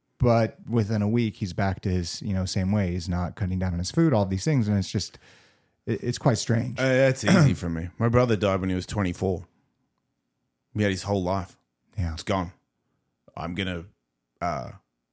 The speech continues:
Speaker 2: kill myself?
Speaker 1: Yeah.
Speaker 2: No. Like, not even close.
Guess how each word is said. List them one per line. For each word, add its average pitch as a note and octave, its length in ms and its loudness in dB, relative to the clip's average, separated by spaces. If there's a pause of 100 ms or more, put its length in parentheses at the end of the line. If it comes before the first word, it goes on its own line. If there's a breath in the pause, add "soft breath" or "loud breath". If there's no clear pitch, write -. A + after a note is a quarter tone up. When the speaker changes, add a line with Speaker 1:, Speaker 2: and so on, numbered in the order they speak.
(420)
Speaker 2:
kill A2+ 180 -4
myself? C#3 560 -2 (240)
Speaker 1:
Yeah. F2 280 -4 (1200)
Speaker 2:
No. B2 360 -2 (600)
Like, G#2 240 -4
not A2 200 0
even G2+ 480 -4 (200)
close. - 560 -2